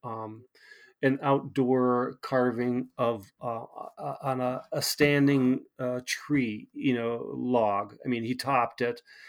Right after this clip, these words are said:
fifteen feet tall. Uh, what was it? A w-, um, I think it was white p-,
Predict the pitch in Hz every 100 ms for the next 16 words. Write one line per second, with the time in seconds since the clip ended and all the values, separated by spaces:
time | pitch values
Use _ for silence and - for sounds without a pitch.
0 | - - - 165 - 147 139 135 135 127
1 | - 127 120 120 117 120 - - - -
2 | - 120 120 - 120 123 60 - 113 58
3 | 60 58 58 64 - 64 64 60 58 60
4 | 53 53 _ _ _ _ _ _ - -
5 | 127 180 226 175 180 170 -